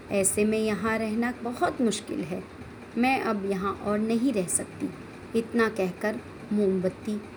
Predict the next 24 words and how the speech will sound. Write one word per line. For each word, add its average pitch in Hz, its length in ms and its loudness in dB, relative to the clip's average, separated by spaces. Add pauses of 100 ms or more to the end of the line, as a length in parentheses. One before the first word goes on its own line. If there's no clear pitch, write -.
(140)
बुझ 202 220 0
गई। - 200 -6 (1700)
दूसरी 220 460 6
मोमबत्ती 240 600 8
भी 262 140 8
अपने 254 320 6
मन 247 220 6
की 262 160 2
बात 247 300 2
कहने 262 300 4
लगी, 247 360 2 (460)
"मैं 285 200 8
विश्वास 233 680 2
हूँ। - 180 2 (420)
मुझे 214 300 6
लगता 208 360 2
है 240 260 4
कि 208 240 -2 (100)
झूठ, 226 380 4 (540)
धोखा, 226 600 2 (420)
फरेब, 233 540 6 (440)
बेईमानी 233 720 8 (460)
मेरा 220 340 4
वज-, 185 340 0